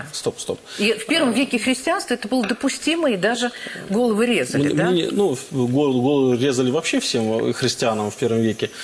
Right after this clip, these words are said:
Speaker 1: э, первые три века, я бы сказал бы. А, а, просто вот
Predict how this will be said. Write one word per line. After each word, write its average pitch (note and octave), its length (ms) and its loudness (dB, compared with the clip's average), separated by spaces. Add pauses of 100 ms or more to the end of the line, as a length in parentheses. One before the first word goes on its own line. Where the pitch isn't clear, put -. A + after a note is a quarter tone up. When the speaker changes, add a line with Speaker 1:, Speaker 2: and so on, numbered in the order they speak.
(280)
Speaker 1:
э, A2 300 0
первые A2+ 240 2
три A#2+ 160 2
века, G#2+ 220 2
я G#2 40 -2
бы F#2+ 60 -8
сказал G#2 320 -2
бы. F#2+ 120 -2 (360)
А, G#2+ 840 0
а, B2 40 -6
просто B2 400 -2
вот A#2+ 340 0